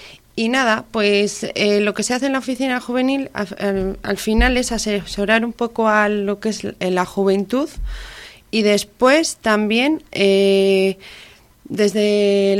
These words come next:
la página de Jovenmanía sacan muchos campamentos y muchas cosas, entonces, bueno, hay gente que viene a informarse a lo que es a la oficina juvenil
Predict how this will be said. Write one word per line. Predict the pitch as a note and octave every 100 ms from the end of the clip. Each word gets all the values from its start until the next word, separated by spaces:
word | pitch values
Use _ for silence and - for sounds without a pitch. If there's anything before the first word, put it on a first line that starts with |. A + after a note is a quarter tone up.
| F3+ F#3
la | G3
página | G#3 - B3+ B3
de |
Jovenmanía | A#3+ A#3 A#3+ A#3+ A#3 B3+ A#3+ A#3+
sacan | A#3 A3 A3
muchos | G#3+ G#3+ G#3+ G3+ G3 F#3 F#3 F3+ F3
campamentos | - F#3 F3+ F3+ A#3+ C4 A#3+ A3+ A3 A3
y | G#3
muchas | G#3+ A3 G#3
cosas, | - A3+ G#3+ G3
entonces, | G3 G#3 G3 G#3
bueno, | G3+ F3+ - - - -
hay | - G3+
gente | - A3+ A3+ A3
que | G#3
viene | F3+ F3+ F3+ A3+ A3+ A3
a |
informarse | A3 G#3+ G#3+ G3+ A3 A#3+ - B3 -
a | G3+
lo | G3+
que | G3+
es | G3+
a |
la | G3+
oficina | G3+ G#3 G#3 G#3 G3
juvenil | G#3 G3+ G#3 A#3+ C#4